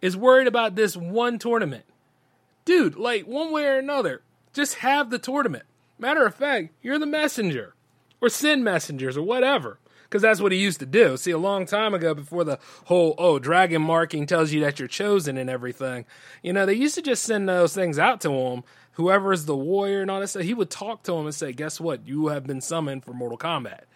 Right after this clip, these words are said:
And that's usually how it went down. But as before, this particular movie took liberties, what's already established in the lore, and just went ahead and did it to a way that would probably please movie fans and probably please video game fans.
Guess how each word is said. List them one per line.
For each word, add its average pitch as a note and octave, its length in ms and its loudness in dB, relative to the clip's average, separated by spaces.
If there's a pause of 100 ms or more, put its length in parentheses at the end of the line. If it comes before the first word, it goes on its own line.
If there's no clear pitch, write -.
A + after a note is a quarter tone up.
(340)
And D3 120 -2
that's D3 340 -6
usually D3 340 -4
how C3 240 -2
it A2 60 -10
went A2 200 -10
down. G#2 420 -8 (180)
But F#3+ 200 -2
as A3 300 -2
before, F#3+ 460 0
this G3 260 -4 (180)
particular F3 340 -2
movie D#3 340 0
took C#3 200 -4
liberties, C3 720 -2 (340)
what's C3+ 240 -2
already D3+ 320 2
established D3+ 560 -2
in G#3+ 200 0
the G#3+ 80 2
lore, A#2+ 600 -2 (540)
and E3 440 -4 (160)
just G#3 220 -6
went G#3+ 180 -4
ahead G3+ 160 0
and E3 140 -2
did F#3 140 0
it D3+ 140 -6
to E3 120 -2
a C#3+ 60 0
way D#3 340 -2
that C#3+ 280 -6
would C#3 160 -4
probably D3 340 -2
please C#3 320 -4
movie D3 300 -4
fans C#3+ 520 -8 (360)
and D3+ 200 -2
probably C#3 340 0
please B2+ 320 -6
video A#2+ 260 -8
game A2+ 220 -12
fans. A2+ 500 -14